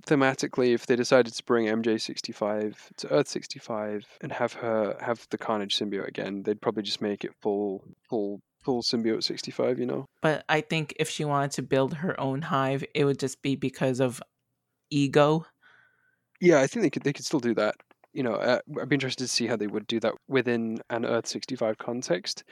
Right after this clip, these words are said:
Speaker 1: 'cause obviously, like, Gwen was able to exercise influence there over the Carnage symbiote. So, you know, how would that look at scale?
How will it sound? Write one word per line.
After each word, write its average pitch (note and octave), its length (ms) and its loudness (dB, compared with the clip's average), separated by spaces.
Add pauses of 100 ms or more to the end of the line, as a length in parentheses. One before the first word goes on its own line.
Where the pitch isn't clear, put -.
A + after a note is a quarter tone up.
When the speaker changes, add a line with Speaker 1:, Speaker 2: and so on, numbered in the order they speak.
(280)
Speaker 1:
'cause C3 140 0
obviously, C3+ 420 2
like, G2+ 480 0 (220)
Gwen A#2 520 2 (100)
was B2 140 -2
able A2 200 0
to G2 120 -4
exercise A2 500 0
influence G#2 480 -4
there G#2 280 0
over G#2 300 -2
the - 100 -10
Carnage G#2 420 -4
symbiote. A#2 380 0 (500)
So, G2+ 600 2 (120)
you A#2 60 -2
know, A2 60 -2
how - 140 0
would A2 120 2
that - 140 0
look - 160 -8
at - 80 0
scale? G#2+ 440 -2